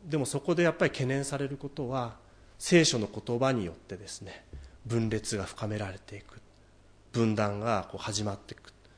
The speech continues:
そういう出来事が今、私たちのこの教会の群れの中にも、こう、常にある。そこには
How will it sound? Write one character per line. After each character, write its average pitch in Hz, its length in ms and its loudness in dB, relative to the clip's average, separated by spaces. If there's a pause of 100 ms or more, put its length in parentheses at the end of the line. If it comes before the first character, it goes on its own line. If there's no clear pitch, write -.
(340)
そ 147 200 2
う - 20 8
い - 20 6
う 139 40 4
出 139 100 2
来 151 120 -4
事 110 220 -4
が 92 260 -10
今、 147 520 4
私 107 260 -4
た - 60 -6
ち - 60 -14
の 98 80 -10
こ - 120 -10
の 92 60 -8
教 101 260 -4
会 98 220 -6
の 98 80 -6
群 95 120 -8
れ 104 60 -2
の 101 140 -2
中 95 260 -8
に 117 100 -12
も、 156 300 0 (340)
こ 85 320 -10
う、 - 60 -18
常 240 280 2
に 87 180 -4
あ - 100 -8
る。 - 80 -10 (480)
そ - 140 -4
こ 175 100 2
に 220 100 4
は 120 240 4